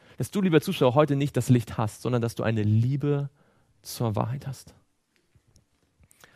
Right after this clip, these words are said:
Diese Reformatoren waren nicht immer beliebt, aber sie standen für die Wahrheit mit einer Liebe zur Wahrheit und haben die Wahrheit in Liebe gesagt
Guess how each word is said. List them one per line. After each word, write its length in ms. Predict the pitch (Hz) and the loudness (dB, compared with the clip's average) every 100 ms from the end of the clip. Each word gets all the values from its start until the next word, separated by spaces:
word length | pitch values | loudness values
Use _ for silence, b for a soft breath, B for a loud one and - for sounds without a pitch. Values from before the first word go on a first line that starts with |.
| b - | b 0
Diese 180 | 165 180 | 4 6
Reformatoren 600 | 156 160 - 208 254 247 b b b b | 6 4 4 2 2 -2 b b b b
waren 260 | 143 180 220 | 4 4 4
nicht 140 | - | 2
immer 160 | 220 214 | 2 8
beliebt, 460 | 226 262 - - - B B B B B B B B B B | 8 8 0 -12 -12 B B B B B B B B B B
aber 100 | 120 | -4
sie 80 | 113 | -4
standen 340 | - 151 160 | 0 2 2
für 100 | - | -4
die 180 | 127 110 | -6 0
Wahrheit 280 | 139 151 147 | 2 4 2
mit 100 | 123 | 4
einer 120 | 123 | 4
Liebe 240 | 127 160 165 | 4 2 0
zur 220 | 160 127 | 0 2
Wahrheit 280 | 143 165 139 | 4 2 0
und 80 | |
haben 100 | 131 | -2
die 140 | 131 120 | -2 2
Wahrheit 240 | 156 175 | 4 4
in 80 | 147 | 6
Liebe 280 | 151 196 185 | 4 4 2
gesagt 460 | 175 196 247 - | 4 4 2 -6